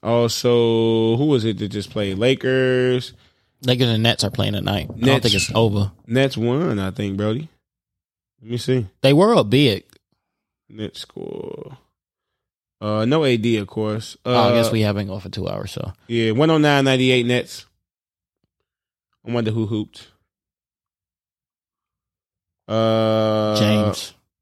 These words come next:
Speaker 1: Harden had twenty-three, twenty-three and eleven. K D had sixteen.
Speaker 2: Oh, K D played? I didn't think he was playing.
Speaker 1: Not K D. Kyrie had
Speaker 2: Oh,
Speaker 1: sixteen, my
Speaker 2: Kyrie.
Speaker 1: bad.
Speaker 2: Okay.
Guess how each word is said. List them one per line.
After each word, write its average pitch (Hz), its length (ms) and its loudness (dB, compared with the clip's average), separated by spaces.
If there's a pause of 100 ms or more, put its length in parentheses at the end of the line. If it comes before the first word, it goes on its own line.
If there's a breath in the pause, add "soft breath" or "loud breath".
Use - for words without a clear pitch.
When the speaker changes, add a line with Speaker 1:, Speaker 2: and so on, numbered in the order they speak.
Speaker 1:
Harden 123 320 2
had 120 360 2
twenty-three, 131 600 0
twenty-three 135 360 0
and 127 80 2
eleven. 117 440 -2 (560)
K 123 100 -8
D 123 120 -2
had 120 220 -2
sixteen. 110 680 -8 (540)
Speaker 2:
Oh, 131 140 2
K 151 120 4
D 151 120 4
played? 160 420 -2
I - 120 -14
didn't - 120 -14
think - 100 -14
he - 60 -10
was - 100 -10
playing. - 200 -8
Speaker 1:
Not 160 160 0
K 151 160 2
D. 135 120 -2
Kyrie 143 360 -2
had 117 180 -2
Speaker 2:
Oh, 117 120 2
Speaker 1:
sixteen, - 180 0
my 107 60 0
Speaker 2:
Kyrie. 95 120 -4
Speaker 1:
bad. 101 180 -8
Speaker 2:
Okay. 95 240 -8